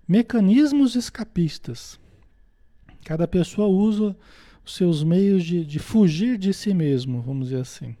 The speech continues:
tá? A gente faz muito isso, de fugir de nós mesmos, né?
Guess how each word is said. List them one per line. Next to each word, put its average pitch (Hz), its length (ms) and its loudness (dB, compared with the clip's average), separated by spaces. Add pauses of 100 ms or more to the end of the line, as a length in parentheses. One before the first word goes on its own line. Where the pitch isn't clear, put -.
(460)
tá? 160 260 -6 (180)
A 131 60 -10
gente 135 240 -8
faz 156 300 -4
muito 156 400 -2
isso, 170 300 -6 (760)
de 143 120 -2
fugir 190 600 0
de 190 140 -2
nós 156 300 0
mesmos, 123 680 -10 (380)
né? 147 300 -8